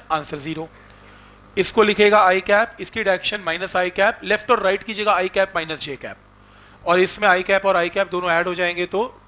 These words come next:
twice आई cap हो जाएगा। तो मतलब i cap j cap में भी इस आंसर,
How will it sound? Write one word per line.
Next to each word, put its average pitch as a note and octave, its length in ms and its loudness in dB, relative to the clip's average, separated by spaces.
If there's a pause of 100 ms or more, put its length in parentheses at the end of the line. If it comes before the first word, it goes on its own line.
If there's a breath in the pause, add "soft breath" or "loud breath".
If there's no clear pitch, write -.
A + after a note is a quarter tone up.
(100)
twice D#3 260 -2
आई C#3 140 -10
cap A#2+ 260 -16
हो A2 40 -18
जाएगा। - 320 -20 (560 loud breath)
तो A3 60 0
मतलब A3+ 120 6
i G3 140 6
cap G3+ 240 2
j F#3 160 -2
cap F3 220 -4
में E3+ 100 -12
भी F3 60 -10
इस D#3+ 120 -12
आंसर, D#3 240 -14